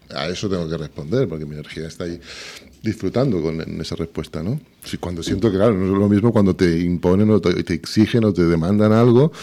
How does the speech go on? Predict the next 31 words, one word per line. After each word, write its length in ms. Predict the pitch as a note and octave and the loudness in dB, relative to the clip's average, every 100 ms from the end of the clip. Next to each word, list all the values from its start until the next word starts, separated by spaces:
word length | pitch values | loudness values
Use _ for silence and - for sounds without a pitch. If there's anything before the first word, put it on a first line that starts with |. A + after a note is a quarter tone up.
| - - - - - - - - | -14 -12 -14 -16 -18 -20 -20 -18
que 80 | - | -10
claro, 180 | - G#2 | -2 -2
tú 100 | G2+ | 0
tienes 220 | G#2+ G#2 | -2 -2
que 60 | A#2+ | -4
escuchar, 500 | A2+ A2 - G2+ A#2 | -2 -4 -2 -2 -2
¿no? 140 | F#2 | -4
Cuando 180 | A2+ G2 | -6 -6
tu 80 | F2 | -4
energía 280 | F2 - F#2+ | -6 -6 -6
no 60 | |
está 200 | G2+ A2+ | -2 -2
para, 140 | G#2 G#2+ | 0 0
disponible 420 | G#2+ A2+ A2 A2 | 0 -2 0 0
para 180 | G#2+ G#2+ | 2 2
ello, 140 | A#2 | 2
dices, 240 | B2 F#2 E2+ | 0 -2 -2
"No, 180 | G2 | -2
no, 400 | G2 F#2 A#2 D#2+ | -4 -4 -8 -10
ya, 280 | E2 E2 E2 - | -8 -8 -8 -10
ya 220 | - F2+ F2+ | -10 -8 -6
tu 80 | A2 | -4
energía 680 | G#2+ F#2 - G2+ A2+ A#2+ A#2 | -4 -6 -6 -2 -2 -2 -4
pone 240 | G2+ B2+ | -4 0
barreras", 560 | A#2 D#2+ E2+ D2+ C#2+ D2+ | -2 -2 -4 -6 -10 -12
¿no? 200 | F2+ - | -10 -8
Cuando 260 | F2 D#2+ | -8 -8
no 100 | D#2+ D#2+ | -10 -12
estás 300 | D#2 D2+ D2 | -10 -12 -10
realmente 380 | D#2+ D#2+ D#2 | -10 -10 -10
disponible. 600 | D#2 - D2+ D2+ D2 C#2+ | -12 -10 -12 -10 -12 -14